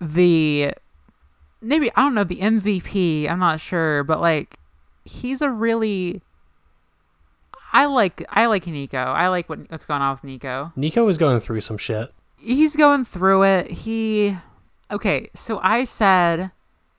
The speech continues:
Speaker 1: I think last episode, that if this book didn't end with Percy planting that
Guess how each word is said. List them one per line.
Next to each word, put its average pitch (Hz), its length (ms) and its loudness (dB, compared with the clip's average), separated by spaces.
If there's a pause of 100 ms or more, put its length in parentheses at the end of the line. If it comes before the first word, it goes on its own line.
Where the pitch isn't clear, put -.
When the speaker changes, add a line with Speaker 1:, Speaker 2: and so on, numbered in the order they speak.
(260)
Speaker 1:
I 180 60 0
think 180 260 -4
last 156 360 2
episode, 139 720 -4 (580)
that 175 140 2
if 165 80 0
this 214 160 -2
book 185 300 -2
didn't 165 300 -4 (440)
end 160 560 0 (220)
with 165 160 -4
Percy 170 360 0
planting 190 640 -2
that 160 340 0